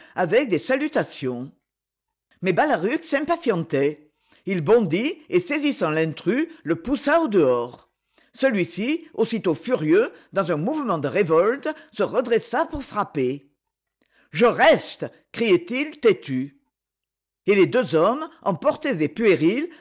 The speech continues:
s'empoignèrent à la bataille. Cécile s'alarma. « Voyons, aurez-vous bientôt fini ? Ce n'est pas convenable à votre âge. » Balaruc, au lieu de s'apaiser,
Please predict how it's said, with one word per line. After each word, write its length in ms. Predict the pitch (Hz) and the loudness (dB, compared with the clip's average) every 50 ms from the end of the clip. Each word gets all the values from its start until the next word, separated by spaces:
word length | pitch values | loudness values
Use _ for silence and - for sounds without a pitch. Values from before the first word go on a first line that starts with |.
| _ _ | _ _
s'empoignèrent 800 | - 226 208 165 - 240 294 302 214 190 208 240 302 339 320 269 - | 0 0 0 0 0 0 2 2 2 2 0 0 0 -2 -2 -2 -2
à 80 | 180 | 0
la 100 | 170 220 | 0 2
bataille. 720 | 247 196 170 - - - 127 113 117 120 127 127 135 139 143 - _ _ _ _ _ _ _ _ _ _ _ | 2 0 -2 -2 -2 -2 -2 0 0 -2 -2 -4 -6 -6 -8 -10 _ _ _ _ _ _ _ _ _ _ _
Cécile 560 | - - 247 240 - - 254 294 320 320 294 | -2 0 0 0 0 -2 -2 -2 0 0 -2
s'alarma. « 800 | - - 269 302 233 160 123 135 131 127 123 123 117 - _ _ _ _ _ _ _ _ _ _ _ _ _ _ _ _ _ _ _ _ - | -2 -2 -2 -2 -2 -2 -4 -4 -4 -4 -4 -4 -6 -10 _ _ _ _ _ _ _ _ _ _ _ _ _ _ _ _ _ _ _ _ 0
Voyons, 560 | 330 381 330 214 190 202 196 185 165 156 - - - | 2 2 4 4 4 4 2 2 0 -2 -6 -10 -4
aurez-vous 380 | - 370 349 349 294 226 240 196 | -2 0 2 2 0 0 -2 -4
bientôt 380 | 143 - 320 359 349 - 262 | -2 -2 -2 -2 0 -2 -4
fini ? 380 | - - 196 175 160 175 226 294 359 466 - _ - - _ | -2 -2 -4 -4 -2 -2 -2 -2 -4 -6 -10 _ -20 -20 _
Ce 100 | - 285 | -2 -2
n'est 140 | 269 226 202 | 0 0 0
pas 200 | - - 330 359 | 0 0 0 0
convenable 680 | - 359 403 415 381 311 240 170 135 139 139 127 151 | 0 -2 -4 -2 -2 -2 0 0 0 0 0 0 0
à 60 | 180 180 | 0 0
votre 260 | 190 190 185 - 190 | 0 -2 -2 -2 0
âge. » 440 | 185 170 151 151 156 151 143 156 160 147 147 _ _ _ _ _ _ _ _ _ _ _ _ _ _ _ _ _ _ _ _ - | 2 2 2 2 0 -2 -4 -8 -10 -12 -14 _ _ _ _ _ _ _ _ _ _ _ _ _ _ _ _ _ _ _ _ -4
Balaruc, 580 | 165 277 285 196 139 143 160 202 269 330 - 196 | -2 0 2 2 2 0 0 0 0 -2 0 0
au 60 | 165 | 0
lieu 180 | 143 170 254 294 | 0 0 -2 -2
de 100 | 302 277 | -2 -2
s'apaiser, 720 | - - 170 - - 147 143 123 123 156 202 254 381 | -2 -2 -2 0 0 -2 -2 0 0 0 0 0 -2